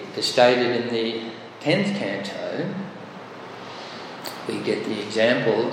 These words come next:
of, uh, Vasudeva, that when Vasudeva was,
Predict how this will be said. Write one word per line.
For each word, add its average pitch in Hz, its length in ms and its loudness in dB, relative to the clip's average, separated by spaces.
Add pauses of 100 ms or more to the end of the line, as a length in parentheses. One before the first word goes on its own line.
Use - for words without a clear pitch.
of, 110 260 -2
uh, 107 360 0
Vasudeva, 120 760 2 (1300)
that - 220 2
when 120 200 4
Vasudeva 127 920 6 (640)
was, 110 640 8